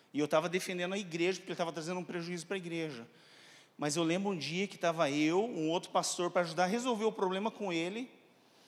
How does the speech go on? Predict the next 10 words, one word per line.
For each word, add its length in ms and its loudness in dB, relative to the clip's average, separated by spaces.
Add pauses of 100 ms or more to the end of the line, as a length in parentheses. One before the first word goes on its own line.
(240)
e 140 0
ele 160 0
disse 240 -4
assim, 340 -4 (120)
"Você 480 -2
é 40 4
o 60 2
cavalo 760 0
das 320 -6
almas." 760 -4